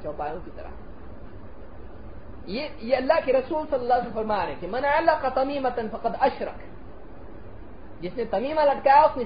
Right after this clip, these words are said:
شرک کیا۔ اور آپ فرماتے "من تعبر"، کوئی کہے، "تمیمہ" جو ہے وہ ایسا تھا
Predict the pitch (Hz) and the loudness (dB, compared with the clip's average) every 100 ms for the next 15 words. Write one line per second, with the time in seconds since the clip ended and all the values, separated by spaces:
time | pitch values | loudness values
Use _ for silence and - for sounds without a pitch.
0 | - - - 117 - - - - - - | -4 -6 -8 -12 -12 -12 -12 -12 -12 -2
1 | - 220 247 233 254 285 277 254 254 277 | 4 6 6 4 4 4 4 0 2 2
2 | 240 240 247 262 269 262 240 247 233 240 | 4 2 4 6 6 4 0 0 0 0
3 | 240 247 220 233 226 208 196 220 - 190 | -2 0 0 2 2 2 0 -2 0 2
4 | 185 | 0